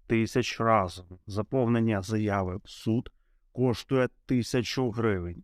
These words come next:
Заповнення позовної заяви в суд — тисячу п'ятсот гривень.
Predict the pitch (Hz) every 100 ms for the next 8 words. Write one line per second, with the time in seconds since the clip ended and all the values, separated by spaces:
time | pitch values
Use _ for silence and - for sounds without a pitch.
0 | - 98 113 - 127 117 110 107 98 101
1 | - - _ _ _ - 123 110 117 110
2 | 107 107 107 123 120 123 127 120 - 139
3 | _ - 120 - 120 - 123 - 131 104
4 | - 107 110 - 101 98 101 92